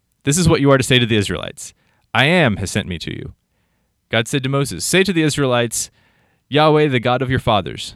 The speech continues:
the God of Abraham, the God of Isaac, and the God of Jacob, has sent me to you. This is my name forever, and the name by which I am to be remembered for all generations. Go, assemble the elders of Israel, and say to them,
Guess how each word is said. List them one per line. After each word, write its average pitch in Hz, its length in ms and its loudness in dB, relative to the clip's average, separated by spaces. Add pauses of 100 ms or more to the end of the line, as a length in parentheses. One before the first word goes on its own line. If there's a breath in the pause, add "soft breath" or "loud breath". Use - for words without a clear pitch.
the 113 80 -6
God 135 180 2
of 147 80 0
Abraham, 139 520 0
the 120 100 -6
God 123 140 4
of 120 80 -2
Isaac, 120 320 -2
and 117 80 0
the 107 40 -2
God 110 140 0
of 107 80 -4
Jacob, 95 420 -4
has 101 120 -6
sent 104 160 -4
me 90 100 -8
to - 140 -12
you. - 180 -10 (380)
This 135 160 -2
is 156 100 0
my 147 140 0
name 127 200 -2
forever, 98 380 -4
and 98 200 -6
the 107 40 0
name 120 180 0
by 113 120 2
which 113 180 0
I 117 60 0
am 113 100 0
to 113 80 -6
be 113 120 0
remembered 107 440 0
for 104 160 0
all 104 80 4
generations. 95 720 -6 (1200)
Go, 120 220 2
assemble 175 360 4
the 160 100 2
elders 143 300 0
of 117 60 0
Israel, 110 300 -2
and 131 120 -2
say 208 140 4
to 127 100 -2
them, 76 260 -6